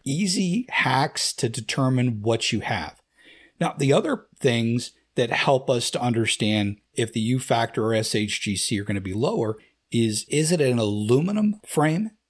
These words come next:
Is it a vinyl frame? Or is it a wood frame? Now, each one of those are going to provide us information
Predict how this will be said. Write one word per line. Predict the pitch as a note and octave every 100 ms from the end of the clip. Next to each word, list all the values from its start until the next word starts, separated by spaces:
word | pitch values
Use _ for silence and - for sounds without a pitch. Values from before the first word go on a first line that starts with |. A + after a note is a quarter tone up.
| -
Is | C3 A#2+
it | A2+
a | G#2+
vinyl | G2+ A#2 B2 D3+ F#3+
frame? | E3+ - D#3 E3 F3+ - _ _ -
Or | B2+ A2+
is | G#2+
it | A2+
a | G#2+
wood | G#2 G#2+ A#2+ G#2+
frame? | - - E2+ - _ _ _ _ _ -
Now, | G#2 -
each | - F3 F3 -
one | D3 F#3+ C4
of | D3+ B2+
those | G2 F#2 G2+ A2+ -
are | A#2+ A2
going | A2+ A#2 B2 B2
to | C#3
provide | C3 A#2 G2 A2+ B2+ B2
us | B2 -
information | B2 B2+ - A2+ A#2 F3+ F3+ - G2+ A2